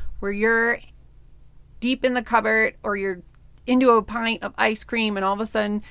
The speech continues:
you kind of realize, "What am I doing?" Kind of s-, pause, forgive yourself, think about what were you feeling in the moment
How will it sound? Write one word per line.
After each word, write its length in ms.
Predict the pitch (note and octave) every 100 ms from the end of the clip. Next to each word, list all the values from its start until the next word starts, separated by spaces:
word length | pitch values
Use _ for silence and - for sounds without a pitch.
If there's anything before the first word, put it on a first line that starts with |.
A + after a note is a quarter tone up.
| - - - - - -
you 100 | A3
kind 240 | A#3+ A3+
of 120 | G3+
realize, 640 | G#3 G#3+ G#3+ G#3 G#3 G#3 - -
"What 500 | F#3 F3+ G#3+ A#3 A#3+
am 120 | A3
I 100 | G#3
doing?" 640 | - G3 F3+ F3 F#3 G3+ - - - - - - - - - - - - - - - - - - - -
Kind 180 | B3+
of 80 | B3
s-, 180 | - - - -
pause, 680 | - C4 C4+ E4 G4+ - - - - - - - -
forgive 440 | - B3+ A3 B3 B3+
yourself, 800 | D#4 D#4+ B3 G#3+ A3 E4+ - - - - - - - - - - - - - - - - - -
think 180 | C4+ D#4+
about 420 | D4 B3+ B3 -
what 500 | G#3+ G#3 A#3 F4 -
were 140 | A#3+ C#4
you 160 | C#4
feeling 640 | - - D4 C#4 A3+ G#3 A3+
in 120 | A#3+
the 60 |
moment 680 | A#3 A#3+ A#3 F#3+ B3+ E4 -